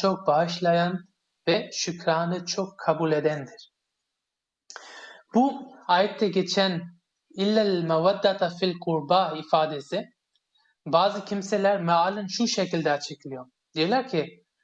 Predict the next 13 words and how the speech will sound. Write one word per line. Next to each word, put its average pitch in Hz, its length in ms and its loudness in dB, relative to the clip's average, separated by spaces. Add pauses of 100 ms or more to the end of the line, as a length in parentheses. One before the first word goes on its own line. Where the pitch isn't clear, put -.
(580)
yani 151 380 0
sanki 160 520 0
Allah-u 170 280 2
Teala 170 340 0
Peygamberi 156 500 0
sallallahu 156 420 0
aleyhi 151 200 0
ve 147 40 -8
selleme 160 420 -6
şu 170 200 -4
emrediyor. 151 560 -2 (540)
De 175 300 2
ki, - 420 -4